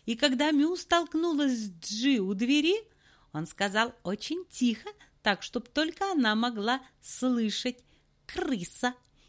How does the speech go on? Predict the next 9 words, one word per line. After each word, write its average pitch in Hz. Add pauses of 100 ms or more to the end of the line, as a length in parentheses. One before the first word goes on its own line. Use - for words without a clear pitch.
(100)
и 196
противно 311
захихикал. 226 (760)
Мю 160
собралась 170
ответить 214
тоже 190
что-нибудь 226
обидное, 208